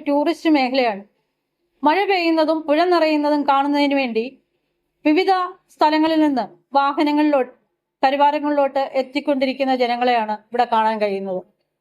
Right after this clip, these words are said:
പ്രിയപ്പെട്ടവരെ, എനിക്ക് നിങ്ങളോട് പറയാനുള്ളത്, ഈ സ്ഥലങ്ങളിലോട്ട് ഈ കാലഘട്ടത്തിൽ നിങ്ങൾ വരാതിരിക്കുക. അതുപോലെ തന്നെ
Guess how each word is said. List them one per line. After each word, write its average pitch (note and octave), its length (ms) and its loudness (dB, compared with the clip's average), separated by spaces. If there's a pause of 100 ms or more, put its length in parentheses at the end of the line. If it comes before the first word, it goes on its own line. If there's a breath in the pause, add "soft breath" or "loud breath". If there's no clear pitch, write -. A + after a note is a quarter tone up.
(120)
പ്രിയപ്പെട്ടവരെ, C4+ 800 0
എനിക്ക് C#4+ 300 -2
നിങ്ങളോട് D4+ 340 2
പറയാനുള്ളത്, D4 800 0 (600)
ഈ E4+ 140 0
സ്ഥലങ്ങളിലോട്ട് D#4+ 840 0 (220)
ഈ G4 260 0
കാലഘട്ടത്തിൽ C4 640 -2
നിങ്ങൾ B3 240 -2
വരാതിരിക്കുക. A#3 760 -2 (180)
അതുപോലെ D#4 440 2
തന്നെ C4 340 -6